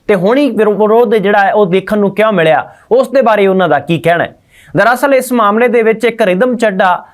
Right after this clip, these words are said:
ਤੇ ਰਮਿਤ ਸੇਠ, ਇਹ ਦੋ ਜਿਹੜੇ ਇਸ ਕਮਿਊਨਿਟੀ ਦੇ ਮੈਂਬਰ ਨੇ,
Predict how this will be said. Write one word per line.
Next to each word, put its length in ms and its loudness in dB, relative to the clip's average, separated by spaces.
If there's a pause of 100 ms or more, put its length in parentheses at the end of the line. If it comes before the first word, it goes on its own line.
(100)
ਤੇ 140 2
ਰਮਿਤ 320 0
ਸੇਠ, 380 -2 (400)
ਇਹ 180 2
ਦੋ 580 0
ਜਿਹੜੇ 280 2
ਇਸ 360 -2 (240)
ਕਮਿਊਨਿਟੀ 480 0
ਦੇ 280 0
ਮੈਂਬਰ 440 0
ਨੇ, 200 -2